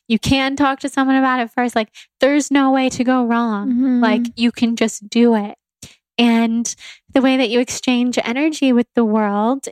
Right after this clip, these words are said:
Speaker 1: is by, like, constantly creating and expressing and manifesting and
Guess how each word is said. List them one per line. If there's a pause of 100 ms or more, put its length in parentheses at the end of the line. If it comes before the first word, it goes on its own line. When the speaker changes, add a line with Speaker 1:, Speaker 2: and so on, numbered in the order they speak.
(140)
Speaker 1:
is (360)
by, (180)
like,
constantly
creating
and
expressing
and
manifesting
and